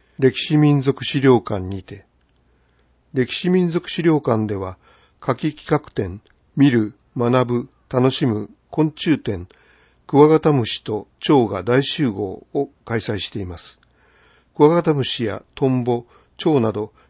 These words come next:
約五千四百点もの標本を展示、昆虫と触れ合えるコーナーや、昆虫撮影会、昆虫切り紙細工のワークショップなどのイベントも行われ、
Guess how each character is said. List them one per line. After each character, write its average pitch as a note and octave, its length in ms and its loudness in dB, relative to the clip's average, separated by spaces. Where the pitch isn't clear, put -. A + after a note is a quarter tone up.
約 C#3+ 260 0
五 A2+ 160 -2
千 E3 220 2
四 D#3+ 180 2
百 D#3 180 -4
点 A2+ 240 2
も G#2 100 -2
の G2+ 120 -8
標 B2+ 240 2
本 A#2+ 300 0
を A2 80 -4
展 A2 260 -4
示、 G2+ 220 -12
昆 C#3+ 220 2
虫 C#3+ 220 -2
と C#3 100 -6
触 A#2 140 -6
れ C#3 160 6
合 C3+ 80 4
え C3 80 4
る A2 260 -6
コ B2 260 0
ー - 40 0
ナ G2 160 -8
ー G2 60 -12
や、 G2 220 -16
昆 C#3 260 2
虫 C3+ 240 -2
撮 C#3+ 320 -2
影 B2+ 120 4
会、 F#2+ 320 -14
昆 D3 300 2
虫 C#3+ 340 0
切 C#3 140 -6
り C3+ 140 2
紙 C#3 200 4
細 C3+ 240 4
工 - 140 -8
の G2+ 200 -6
ワ C#3+ 140 0
ー - 20 -8
ク - 100 -12
シ - 100 -4
ョ D3 40 -2
ッ - 20 -18
プ - 160 -6
な A2 120 0
ど G2+ 120 -6
の G2 280 -10
イ C#3 60 -14
ベ C3 160 4
ン C3+ 100 2
ト C3+ 140 0
も B2 200 0
行 B2+ 280 -6
わ G#2+ 200 -4
れ、 F#2+ 160 -14